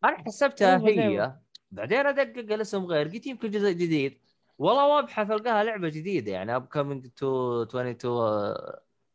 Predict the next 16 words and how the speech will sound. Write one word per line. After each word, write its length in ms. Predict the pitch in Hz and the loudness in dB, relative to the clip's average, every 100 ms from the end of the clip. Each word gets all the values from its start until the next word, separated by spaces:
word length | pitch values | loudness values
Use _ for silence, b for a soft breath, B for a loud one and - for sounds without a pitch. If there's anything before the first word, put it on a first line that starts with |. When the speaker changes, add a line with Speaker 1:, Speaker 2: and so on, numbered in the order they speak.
| _ - | _ -2
Speaker 1:
ف 40 | 117 120 117 117 117 110 - _ _ _ | 2 2 4 2 2 0 -2 _ _ _
Speaker 2:
ترايلز، 640 | 135 147 151 143 135 _ _ - | -4 -2 -2 -6 -10 _ _ -4
كانت 360 | 151 147 139 | -2 -2 -2
ترايلز 560 | 143 160 165 156 123 107 | 2 4 4 4 0 -2
فيوجن 420 | 151 165 165 165 | 2 2 2 0
اسمها، 320 | 170 170 175 | -2 -4 -8
ترايلز 640 | 170 139 143 147 139 123 | -6 -4 -2 -2 -4 -6
حاجة. 340 | - 143 147 160 | -8 -6 -4 0
Speaker 1:
حاجة 320 | 151 143 123 | 4 4 2
كذا، 260 | 117 143 113 | -2 -2 -2
ترايلز 500 | 104 123 123 110 - | 0 2 2 -2 -8
شيء، 280 | 117 104 107 | -8 -4 -4
أيوة. 440 | 104 92 107 _ _ _ _ _ _ _ _ _ - | -4 -6 -10 _ _ _ _ _ _ _ _ _ -8
Speaker 2:
إيه. 340 | 135 131 113 | -4 -2 0
Speaker 1:
آه، 1400 | 98 98 104 104 104 104 104 104 104 104 104 104 104 - - | 2 2 2 0 0 -2 -2 -4 -6 -8 -10 -12 -14 -12 -2
ريرامو، 1160 | 113 123 120 120 131 139 139 139 139 139 - | 2 2 2 2 0 0 2 2 0 -2 -4